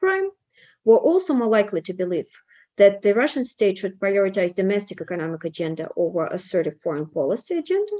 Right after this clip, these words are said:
so prioritize butter over guns, and more likely to believe that,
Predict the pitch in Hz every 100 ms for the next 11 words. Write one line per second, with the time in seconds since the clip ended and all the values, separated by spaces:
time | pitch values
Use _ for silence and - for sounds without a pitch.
0 | - - 156 - 190 180 202 185 180 196
1 | 190 - 175 - _ _ - 202 190 156
2 | 156 196 370 - - _ _ _ _ _
3 | _ - 233 240 320 381 320 320 277 262
4 | 214 190 196 233 254 - _ _ _ _
5 | 233 196 185